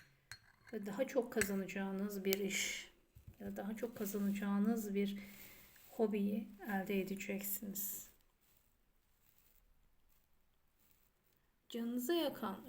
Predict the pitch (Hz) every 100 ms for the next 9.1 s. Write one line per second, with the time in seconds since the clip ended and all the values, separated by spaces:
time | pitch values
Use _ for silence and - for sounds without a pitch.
0 | 214 196 240 247 247 240 - 247 226 220
1 | 233 - 226 - 262 - 226 190 175 -
2 | 208 190 196 - 202 190 190 190 185 269
3 | 294 320 226 - - 220 214 202 240 233
4 | 208 196 202 208 226 202 196 190 185 190
5 | 185 190 240 285 - - - - - 202
6 | 185 - - 214 233 262 254 247 190 180
7 | 208 202 - - 180 - 190 190 196 196
8 | 190 190 190 190 202 202 190 - - -